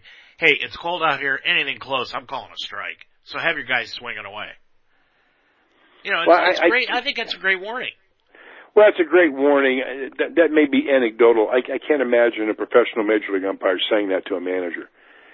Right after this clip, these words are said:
Speaker 1: I've, I've
Speaker 2: Because
Speaker 1: heard stories about that
Speaker 2: well,
Speaker 1: happening.
Speaker 2: y-, y-, maybe. I, I don't know. I, I just find that hard to believe that they would basically say, "We're gonna call strikes, balls strikes."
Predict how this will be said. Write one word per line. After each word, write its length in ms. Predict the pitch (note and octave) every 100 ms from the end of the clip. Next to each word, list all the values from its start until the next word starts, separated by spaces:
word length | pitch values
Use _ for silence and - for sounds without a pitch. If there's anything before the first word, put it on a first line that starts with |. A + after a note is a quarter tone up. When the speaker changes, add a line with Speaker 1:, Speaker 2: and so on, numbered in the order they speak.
| -
Speaker 1:
I've, 200 | - D#4+
I've 40 | E4+
Speaker 2:
Because 280 | E4+ B3 G3+
Speaker 1:
heard 140 | F3+
stories 420 | - F#3+ G#3+ E3+
about 240 | G#2+ A2 A2
that 160 | G#2+ G#2
Speaker 2:
well, 160 | C#3 C#3+
Speaker 1:
happening. 200 | F2+ - _ - -
Speaker 2:
y-, 480 | C3 B2 F2+ C3+ C3+
y-, 100 | B2+
maybe. 460 | A2+ C#3 G3+ D#3+ E3 -
I, 220 | C3 C3+
I 20 |
don't 160 | C#3 C3+
know. 160 | A2 A2
I, 300 | - B2 A#2+
I 20 |
just 220 | C3 -
find 180 | D3 B2+
that 100 | B2
hard 180 | A#2 A#2
to 60 | G#2
believe 360 | G2+ A2 A#2
that 140 | G#2 -
they 120 | G#2+
would 260 | G#2 F#2+ - _ - - - _ _ G#2
basically 480 | C#3 D3 C3+ B2 A2 -
say, 500 | A2+ G#2+ G#2+ A2 -
"We're 200 | A2+ C3
gonna 200 | C3 A#2
call 380 | - A#2 G#2+ G2+ - -
strikes, 400 | B2 A#2 G2 - - - _ _ _ _ _ - A#2+ C3 -
balls 300 | B2+ B2 A#2 - - _ - -
strikes." 320 | A#2 F2